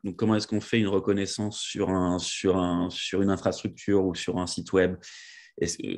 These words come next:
comment est-ce qu'on fait pour, euh, détecter la version du logiciel qui est mise en place ? Est-ce que sur cette version de logiciel, est-ce qu'on n'a pas un exploit qui est récent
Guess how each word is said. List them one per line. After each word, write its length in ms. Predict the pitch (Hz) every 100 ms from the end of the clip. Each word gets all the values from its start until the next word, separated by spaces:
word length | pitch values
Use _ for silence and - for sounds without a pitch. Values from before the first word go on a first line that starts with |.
| -
comment 220 | 104 101
est-ce 100 | -
qu'on 80 | 107
fait 140 | 110
pour, 260 | 101 92 98
euh, 220 | 92 80
détecter 580 | - - 98 90 87 110
la 120 | 92
version 400 | 95 87 - 104
du 80 | 101
logiciel 500 | 98 95 95 - 95
qui 160 | - 95
est 60 |
mise 180 | 98 95
en 100 | 92
place ? 320 | 85 92 - -
Est-ce 160 | -
que 420 | - 110 107 - - _
sur 200 | - -
cette 200 | - 101
version 240 | 98 95 110
de 40 |
logiciel, 460 | 104 101 98 120 107
est-ce 100 | -
qu'on 60 |
n'a 100 | 98
pas 140 | 95 104
un 100 | 101
exploit 440 | 98 - - 107
qui 180 | 107 101
est 40 |
récent 520 | 92 98 - 107 110